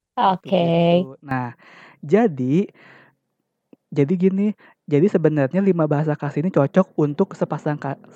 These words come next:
Speaker 2: sepasang kekasih yang, sepasang kekasih untuk saling mengetahui keinginan masing-masing gitu kan.
Speaker 1: Iya, betul,
Speaker 2: Nah,
Speaker 1: betul.
Speaker 2: tapi bagaimana dengan seseorang yang masih berjuang dengan cinta nih, yang masih P D K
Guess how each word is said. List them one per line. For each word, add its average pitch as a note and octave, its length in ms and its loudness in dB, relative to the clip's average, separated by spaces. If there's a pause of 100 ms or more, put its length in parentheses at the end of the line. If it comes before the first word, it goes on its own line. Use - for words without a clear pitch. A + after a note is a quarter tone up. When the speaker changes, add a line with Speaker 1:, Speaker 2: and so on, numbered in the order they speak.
Speaker 2:
sepasang D#3 460 -4
kekasih D3+ 480 -2
yang, D#3+ 200 2 (800)
sepasang D#3+ 360 -4
kekasih C#3+ 320 -4
untuk F3 240 -2
saling D#3 280 0
mengetahui D3+ 440 -2
keinginan D#3 480 -4
masing-masing D3+ 640 -4
gitu C3+ 200 -6
kan. C#3 440 0 (640)
Speaker 1:
Iya, F#3+ 400 4
betul, F3 240 2
Speaker 2:
Nah, D#3+ 160 2
Speaker 1:
betul. C#3+ 200 -4 (760)
Speaker 2:
tapi F3+ 160 0
bagaimana E3+ 320 -2
dengan D#3+ 240 -2
seseorang D3 560 -6
yang E3+ 160 0
masih E3+ 400 -2
berjuang C#3+ 640 -2 (320)
dengan D3+ 320 -2
cinta F#3+ 400 -4
nih, F#3 240 -4
yang D#3 160 -4
masih D#3+ 240 -2
P D#3+ 80 -2
D D#3 160 -4
K E3+ 160 -8